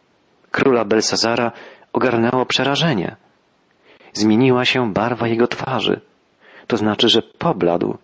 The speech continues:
być może nagle wyczeźwiał. Jego serce wypełniło się przerażającym lękiem.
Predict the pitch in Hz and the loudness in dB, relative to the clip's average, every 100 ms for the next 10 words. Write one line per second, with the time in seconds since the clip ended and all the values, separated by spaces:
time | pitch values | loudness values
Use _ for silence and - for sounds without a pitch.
0 | _ _ - - - - - 101 101 101 | _ _ -20 -20 -20 -20 -10 -4 0 0
1 | 110 113 104 110 107 107 113 - 147 - | 0 0 0 0 0 0 0 -2 0 0
2 | 87 85 - - _ _ _ _ _ _ | 0 -2 -6 -16 _ _ _ _ _ _
3 | _ _ _ _ 117 117 127 127 131 - | _ _ _ _ 0 2 0 0 0 0
4 | 139 156 - - - - 127 135 131 147 | -2 -2 -4 -20 -20 -4 0 2 2 4
5 | 139 139 143 139 139 - - 139 127 120 | 4 4 2 0 -4 -8 -2 0 0 0
6 | 139 156 156 160 135 98 92 95 | 0 0 2 2 0 0 -4 -6